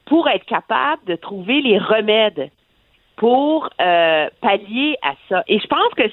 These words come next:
c'est ça qui était, qui est intéressant parce que Monsieur Legault, lui, qui refuse le mot discrimination systémique, ben, j'ai hâte de voir à treize heures, quand il va annoncer la composition de son groupe de travail avec le ministre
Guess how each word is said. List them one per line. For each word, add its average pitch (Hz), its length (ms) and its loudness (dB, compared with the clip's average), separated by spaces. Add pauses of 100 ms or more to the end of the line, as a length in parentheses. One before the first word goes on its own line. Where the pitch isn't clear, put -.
c'est 220 180 -4
ça 427 140 2
qui - 80 2
était, 226 240 0 (360)
qui - 100 -6
est 147 100 -2
intéressant 185 500 0 (120)
parce 262 180 -2
que 233 120 0
Monsieur 220 400 -2
Legault, 269 320 4
lui, 226 120 -2
qui 208 140 0
refuse 294 1200 2
le 175 160 2
mot 214 460 4 (140)
discrimination 190 680 -6
systémique, 180 520 0 (1300)
ben, 196 140 0
j'ai 220 140 4
hâte 427 240 0
de - 100 0
voir 240 440 2
à 165 100 0
treize 151 380 -2
heures, 330 340 -2 (480)
quand 220 100 -2
il 220 120 2
va 185 100 0
annoncer 180 680 2
la 196 120 -2
composition 175 560 -2
de 185 60 -10
son 151 120 -2
groupe 160 180 -6
de 156 80 2
travail 220 600 0
avec 151 240 -4
le 156 100 -2
ministre 160 300 -10